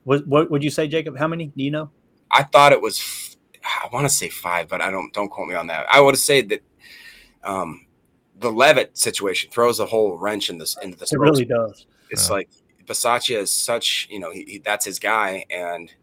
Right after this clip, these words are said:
Speaker 2: if he's getting paid, like you said, that money, I mean, I, I just, for the life of me, I would think that if we have to keep five, that's the reason, which then maybe does that lean into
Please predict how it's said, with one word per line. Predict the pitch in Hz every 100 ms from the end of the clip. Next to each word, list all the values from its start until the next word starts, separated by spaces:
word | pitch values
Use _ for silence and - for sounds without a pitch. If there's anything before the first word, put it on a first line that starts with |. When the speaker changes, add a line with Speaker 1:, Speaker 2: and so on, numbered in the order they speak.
| _ _ _ _ _ _ _ _
Speaker 2:
if | - -
he's | 98 -
getting | 104 98
paid, | - 110 -
like | 98 -
you | 98
said, | 95 80
that | 76
money, | 98 131 135 123 98
I |
mean, | 92 85
I, | 104 98
I | 65 101
just, | 95 - - - _ _ _ _
for | 110
the | 101
life | 110 113
of | 110
me, | 101
I | 98
would | 95
think | - 113
that | 98 -
if | 113
we | 104
have | 113 107
to | -
keep | 110 -
five, | 107 92 85
that's | 92 90
the | -
reason, | 92 127 127 123 120 _ _ _ _
which | - -
then | 98 92
maybe | 98 95
does | 90 92
that | 92 - -
lean | 104 101
into | 101 95 -